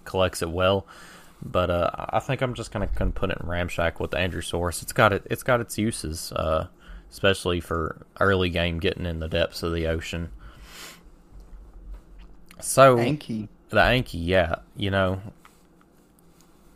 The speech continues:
Speaker 1: it's metal. I mean, it gets, that's your metal boy. That's
Speaker 2: Yeah,
Speaker 1: your flint
Speaker 2: that
Speaker 1: boy.
Speaker 2: is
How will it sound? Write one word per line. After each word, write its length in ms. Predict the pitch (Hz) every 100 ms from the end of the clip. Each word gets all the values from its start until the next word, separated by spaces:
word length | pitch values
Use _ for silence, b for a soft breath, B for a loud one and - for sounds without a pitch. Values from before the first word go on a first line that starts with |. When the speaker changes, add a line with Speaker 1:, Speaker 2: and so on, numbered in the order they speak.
| - -
Speaker 1:
it's 340 | - - - -
metal. 580 | 104 101 110 123 95 87
I 100 | 98
mean, 180 | 98 101
it 80 |
gets, 240 | 104 104 -
that's 320 | 87 98 -
your 100 | 110
metal 260 | 107 120 113
boy. 240 | 87 87
That's 200 | 127 123
Speaker 2:
Yeah, 40 |
Speaker 1:
your 80 | 110
flint 300 | - 95 98
Speaker 2:
that 160 | 131 139
Speaker 1:
boy. 80 | 135
Speaker 2:
is 500 | 123 110 - -